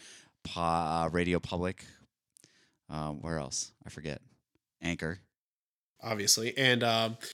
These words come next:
Speaker 2: make sure you guys, uh, share it with your friends and family, and, uh, continue to, um, watching and listening, or not really watching, just listening. I, I don't know. You could look at your computer or phone screen while you're
Speaker 1: <laughs>
Speaker 2: listening to this podcast. So
Speaker 1: Yep. Follow us on Instagram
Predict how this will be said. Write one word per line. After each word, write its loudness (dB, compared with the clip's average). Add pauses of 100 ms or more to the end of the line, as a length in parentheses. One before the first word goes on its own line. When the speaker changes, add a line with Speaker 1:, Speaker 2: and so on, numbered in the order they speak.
(140)
Speaker 2:
make 12
sure 12
you 8
guys, 12
uh, 12
share 10
it 8
with 6
your 8
friends 8
and 4
family, 6
and, 6
uh, 4
continue 4
to, 4
um, 4
watching 8
and 4
listening, 6
or -4
not -2
really 2
watching, 4
just 4
listening. 2
I, -4
I 4
don't -2
know. -4
You -2
could -6
look -2
at -2
your -4
computer -2
or -4
phone -2
screen 4
while -6
you're -6 (120)
Speaker 1:
<laughs> 4
Speaker 2:
listening 6
to -4
this 2
podcast. 2
So 8 (160)
Speaker 1:
Yep. 12
Follow 10
us 2
on 4
Instagram 2